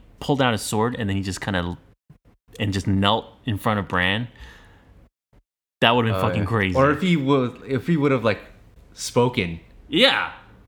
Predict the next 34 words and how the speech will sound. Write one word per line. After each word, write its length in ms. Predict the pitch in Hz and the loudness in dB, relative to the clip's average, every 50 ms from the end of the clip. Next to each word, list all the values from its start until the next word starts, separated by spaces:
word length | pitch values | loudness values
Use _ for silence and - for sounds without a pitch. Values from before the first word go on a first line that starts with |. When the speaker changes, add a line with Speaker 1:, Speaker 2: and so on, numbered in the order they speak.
| _ - | _ -4
Speaker 1:
Yeah. 320 | 196 208 135 101 90 90 - - - - - - - - - - | 0 0 2 2 0 -2 -6 -12 -20 -20 -20 -20 -20 -6 0 2
And 160 | 180 233 269 | 4 4 4
that's 200 | 269 269 277 320 | 2 0 0 0
another 280 | 311 311 320 302 339 | 2 2 2 2 0
thing, 440 | - - 269 302 277 294 - - 143 | 0 2 2 2 2 0 -6 -8 -2
thing 200 | - 240 262 262 233 | 2 2 4 4 4
with 180 | 180 131 - | 2 0 0
Bran, 300 | - 123 120 151 190 190 | 0 2 4 4 4 2
too, 200 | - - 214 233 | 0 0 0 0
is 160 | 220 156 123 | 0 0 -2
what, 400 | 120 107 110 175 330 - - - | -4 -4 -2 0 0 0 0 -2
what 240 | 175 180 190 269 427 | -6 -4 -2 0 4
was 160 | 466 480 427 453 | 4 4 4 4
he 80 | 381 | 2
doing 300 | 240 147 160 202 247 247 | 2 2 2 4 4 4
this 140 | 214 202 - | 2 2 0
whole 180 | - 220 202 - | 0 0 2 2
episode? 560 | 143 156 170 156 - - 120 101 92 90 92 - - - - - - - - - - - - - - - - - - - - - - - - - - - | 0 0 0 -2 0 0 0 0 -2 -4 -8 -12 -18 -20 -20 -18 -18 -18 -18 -20 -20 -20 -20 -20 -20 -20 -20 -20 -20 -20 -20 -20 -20 -20 -20 -20 -20 -20
Speaker 2:
He, 440 | - - - - 139 147 151 - - - - - - - | -18 -12 -6 -4 -4 -4 -4 -6 -12 -18 -20 -20 -16 -14
so, 540 | 123 - - 143 135 131 127 127 - - - - - - - - - - - - - | -4 0 4 4 4 4 2 0 -4 -10 -16 -20 -20 -20 -20 -20 -20 -20 -20 -10 -6
I 80 | - 135 | -4 -2
think 220 | 135 220 240 240 | 0 0 0 2
the 80 | - 269 | 2 2
way 240 | 147 127 131 135 135 | 4 4 4 4 4
they 320 | 120 123 110 104 101 98 | 4 2 2 2 2 -2
Speaker 1:
He 180 | 92 - - 240 | 0 4 6 6
was 140 | 330 254 160 | 6 6 2
warging 600 | 131 120 127 151 185 202 196 175 160 156 139 131 | 0 0 2 4 4 4 4 2 0 0 0 2
into 640 | 123 123 120 - - 131 123 120 117 113 107 104 113 - - - - _ _ _ | 0 0 -2 -2 -2 -2 -2 0 -2 -2 -4 -6 -10 -12 -18 -20 -20 _ _ _
some 920 | - - - - - - - - 131 139 139 131 117 104 95 92 90 - - - | -16 -14 -12 -10 -10 -6 -2 2 2 2 2 2 0 -2 -4 -6 -8 -10 -14 -14
ravens 640 | - 98 104 117 156 190 165 127 95 87 85 82 - | -8 -2 0 2 2 2 0 -2 -4 -4 -8 -10 -12
the 80 | - 90 | -12 -14
whole 180 | - 101 92 | -14 -14 -16
time. 360 | - - 98 85 82 80 80 | -14 -12 -10 -10 -10 -10 -12